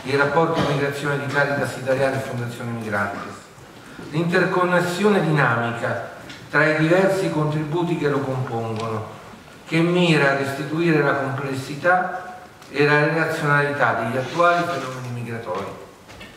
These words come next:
Di relazioni parla Papa Francesco su Fratelli Tutti. Il numero sempre crescente di interconnessioni e di comunicazioni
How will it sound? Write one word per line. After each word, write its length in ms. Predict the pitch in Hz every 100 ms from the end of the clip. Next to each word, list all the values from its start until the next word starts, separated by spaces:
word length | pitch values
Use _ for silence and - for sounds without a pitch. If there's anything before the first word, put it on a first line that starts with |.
| - - - - - -
Di 180 | - 185
relazioni 1080 | 185 180 175 175 170 147 135 127 165 - -
parla 300 | - 151 151
Papa 280 | 160 170 -
Francesco 920 | 156 151 147 - 110 - - 113 - - - - -
su 120 | 147
Fratelli 500 | 151 143 151 147 139
Tutti. 340 | 107 101 - - - - - - - - - - - - - - - - - - -
Il 180 | 147 156
numero 520 | 196 233 220 202 -
sempre 400 | 220 220 220 202
crescente 840 | 156 156 - - 127 123 117 139
di 80 | 131
interconnessioni 1300 | 185 185 185 - 170 160 165 151 - 196 214 214 180
e 120 | 147
di 120 | 147
comunicazioni 1080 | 175 175 180 156 - - - 117 113 113 110